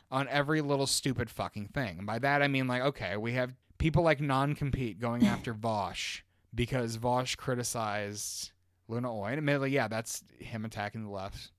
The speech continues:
Speaker 1: But Luna Oy's position was a nationalist fascist one.
Speaker 2: Oh, sure, yeah.
Speaker 1: Which goes against the left, which
Speaker 2: Sure.
Speaker 1: in my opinion is fair to attack.
Speaker 2: That's fair. Okay, I understand now. I follow you.
Speaker 1: Yeah,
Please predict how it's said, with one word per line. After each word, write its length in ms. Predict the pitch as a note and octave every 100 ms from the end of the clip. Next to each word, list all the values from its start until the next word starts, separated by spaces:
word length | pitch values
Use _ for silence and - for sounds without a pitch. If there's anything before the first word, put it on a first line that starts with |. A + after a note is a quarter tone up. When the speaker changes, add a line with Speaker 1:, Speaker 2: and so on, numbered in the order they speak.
| _ _
Speaker 1:
But 240 | C#3+ D3 - _ _ _
Luna 340 | D#3+ E3 F#3 F3+
Oy's 260 | E3 D#3+
position 560 | - C#3+ D3+ C#3+ D3+ C3
was 220 | B2 A#2
a 100 | A#2
nationalist 720 | A#2 A#2 A2+ - C3 A#2 A2 -
fascist 500 | D#3+ D3 - G2+ -
one. 60 | G#3+
Speaker 2:
Oh, 140 | B3
sure, 340 | - D#4+ C#4 -
yeah. 160 | B3+
Speaker 1:
Which 200 | C#3+ C#3+
goes 240 | D3+ E3+ D#3
against 360 | C#3+ C#3 C3
the 80 | -
left, 400 | C#3 D3 G2+ -
which 160 | A#2 -
Speaker 2:
Sure. 120 | D#4+
Speaker 1:
in 80 | C3+
my 180 | C3 C#3+
opinion 440 | D3 D3 A#2 A2+
is 140 | A2+ -
fair 220 | G#2+ F#2+
to 120 | F#2+
attack. 360 | G2 D#3 B2+ -
Speaker 2:
That's 180 | - C4
fair. 140 | A3+ - -
Okay, 160 | A#3+ B3
I 180 | B3
understand 360 | C4+ A#3+ - F3
now. 120 | A#2+
I 60 | F3+
follow 240 | - D#3
you. 100 | F3
Speaker 1:
Yeah, 180 | F3+ D3